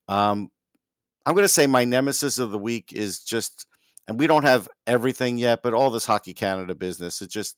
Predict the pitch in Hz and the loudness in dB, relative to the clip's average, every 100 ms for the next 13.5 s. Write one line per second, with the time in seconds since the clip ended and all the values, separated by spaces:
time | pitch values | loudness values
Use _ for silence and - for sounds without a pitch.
0 | - 98 87 65 85 - 76 - _ _ | -14 -12 -6 -2 -2 -4 -10 -12 _ _
1 | _ _ _ - 104 104 101 101 - 101 | _ _ _ -4 0 0 0 -2 -4 -2
2 | 101 95 120 - - - _ _ _ _ | -2 0 -2 -2 -8 -14 _ _ _ _
3 | _ _ _ - 113 127 143 147 139 - | _ _ _ -4 2 4 4 2 2 0
4 | 123 - 120 110 123 143 156 - _ _ | -6 -4 -2 0 -2 -4 -8 -14 _ _
5 | _ - 101 113 123 113 85 101 - 101 | _ -6 0 0 2 2 4 2 -2 -4
6 | 107 87 107 110 117 117 - 131 120 123 | -4 -4 -4 -2 0 0 0 0 0 -2
7 | 113 - _ - _ _ 107 101 - _ | -6 -12 _ -20 _ _ 2 2 0 _
8 | _ 107 92 87 - _ _ _ - 131 | _ -4 -4 -4 -10 _ _ _ -4 2
9 | 139 131 123 131 123 131 107 - 113 113 | 2 2 0 0 0 0 0 2 2 2
10 | 127 127 135 - _ _ - 101 98 113 | 4 4 2 -2 _ _ -6 -4 -2 2
11 | 107 101 95 90 82 90 67 - _ _ | 2 0 -4 -6 -4 -4 -6 -12 _ _
12 | _ - 87 - 90 90 90 - - _ | _ -14 -12 -4 0 0 -2 -12 -20 _
13 | - 110 117 113 - | -2 0 2 0 0